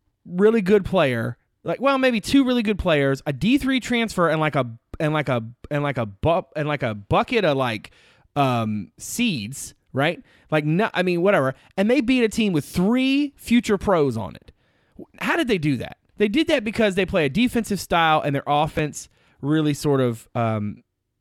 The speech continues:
their offense, even though it, it, it muddies the water, it, it, it can get in, it can get enough to get you there,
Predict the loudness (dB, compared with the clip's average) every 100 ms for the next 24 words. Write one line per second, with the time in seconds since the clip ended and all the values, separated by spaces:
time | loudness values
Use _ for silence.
0 | _ _ _ _ _ _ _ _ _ _
1 | _ -20 -16 -2 0 2 2 0 -2 -2
2 | 2 2 0 -6 -6 -4 0 0 0 0
3 | 2 4 2 2 -2 -8 _ _ _ -4
4 | -4 -4 _ -6 -4 -4 -6 -6 -4 0
5 | 0 0 -2 -4 -4 -4 0 0 0 -2
6 | -2 -4 -6 -6 -8 -10